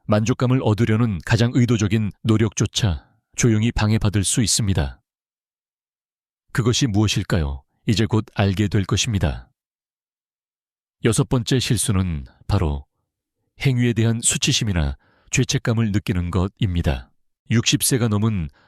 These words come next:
많은 남성들에게 자위에 대한 감정은 오래전에 형성되었습니다. 성이 금기시되고 자기 위안이 숨겨야 할 대상이나 부끄러운 것으로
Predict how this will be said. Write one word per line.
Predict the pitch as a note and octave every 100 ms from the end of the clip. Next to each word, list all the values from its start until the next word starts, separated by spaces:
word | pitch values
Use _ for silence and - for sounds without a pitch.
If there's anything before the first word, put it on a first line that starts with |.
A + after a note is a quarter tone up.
| -
많은 | G#2 A2 A#2+
남성들에게 | A2 G2+ A#2+ G#2 G2 F2+ F2+ D#2+ - _
자위에 | - A#2 G#2+ A#2
대한 | A2+ A#2 A2+
감정은 | G2+ G2 G2 F#2 G2 F2+ -
오래전에 | - G#2+ A2+ G#2 F#2 G#2 -
형성되었습니다. | C#3 B2+ C3 A2+ G#2+ F#2+ - F2+ E2+ D2 C2 _ _ _ _ _ _ _ _ _ _ _ _ _ _ _
성이 | - C3 B2+
금기시되고 | - A#2+ A2+ A2 - G2 A2 G#2 D#2+ _ _
자기 | - A#2+ G#2+ B2
위안이 | G#2+ A#2 A#2 B2
숨겨야 | - C#3+ C3+ B2
할 | A#2 A#2
대상이나 | - G#2 A2 F2+ F2+ F2 - _
부끄러운 | - G2+ C3 A#2 A2
것으로 | G2+ - G#2+ G#2